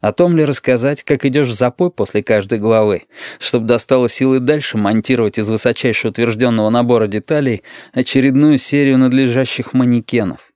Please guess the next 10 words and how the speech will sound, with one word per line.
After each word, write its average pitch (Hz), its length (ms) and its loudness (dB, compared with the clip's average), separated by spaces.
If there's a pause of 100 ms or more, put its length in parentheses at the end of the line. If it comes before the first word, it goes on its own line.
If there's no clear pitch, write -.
(160)
Пытаться 127 520 -2
хоть - 300 -6
чуть-чуть - 800 -4
оживить 143 640 2
их, 82 160 -2 (160)
заведомо 127 600 2
зная, 120 360 0
что - 200 -2
это 127 160 0
невозможно. 127 1000 2